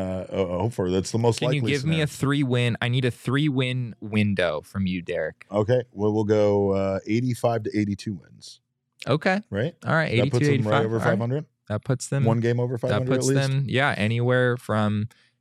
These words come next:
Speaker 2: two games to eight games over
Speaker 1: Yeah.
Speaker 2: five hundred.
Speaker 1: All right. Um, no, no, it doesn't. I didn't give you that big of a range.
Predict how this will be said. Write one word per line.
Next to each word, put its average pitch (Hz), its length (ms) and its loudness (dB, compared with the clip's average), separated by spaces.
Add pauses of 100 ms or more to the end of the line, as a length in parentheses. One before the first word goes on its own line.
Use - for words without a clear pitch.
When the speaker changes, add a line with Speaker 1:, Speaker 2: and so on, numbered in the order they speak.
(120)
Speaker 2:
two 123 280 2
games 117 680 2
to 107 680 0
eight 117 200 -2
games 90 340 -2
over 107 180 -6
Speaker 1:
Yeah. - 180 -6
Speaker 2:
five 98 100 4
hundred. - 340 -8 (500)
Speaker 1:
All 98 80 4
right. 82 200 0 (240)
Um, 92 720 -2
no, 113 240 0
no, 110 180 0
it 98 80 0
doesn't. 80 300 -4 (340)
I 92 80 -6
didn't 101 200 -2
give 95 140 2
you 95 120 2
that 90 160 2
big 87 120 -2
of 82 80 -2
a 82 60 0
range. 80 420 -6